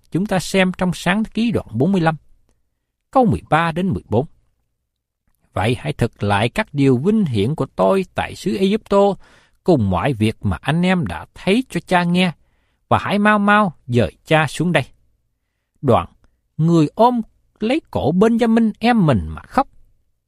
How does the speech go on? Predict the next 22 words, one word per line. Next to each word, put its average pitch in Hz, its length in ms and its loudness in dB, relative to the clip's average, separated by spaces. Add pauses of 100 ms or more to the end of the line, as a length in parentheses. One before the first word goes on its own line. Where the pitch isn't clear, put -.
(280)
Benjamin 170 800 2
cũng 117 200 -8
ôm 185 260 2
cổ 110 340 2
người 135 300 4 (140)
mà 92 120 -8
khóc. - 260 -2 (1000)
Người 165 280 4
cũng 151 260 -2
ôm 247 260 2
các - 180 -6
anh 240 220 -4
mình 127 200 2 (280)
mà 95 140 -6
khóc. - 220 -4 (1300)
Đoạn 87 300 0 (160)
anh 185 200 0
em 185 240 0 (320)
nói 120 380 2 (160)
chuyện 85 180 -10 (300)
cùng 104 180 0
người. 104 220 -2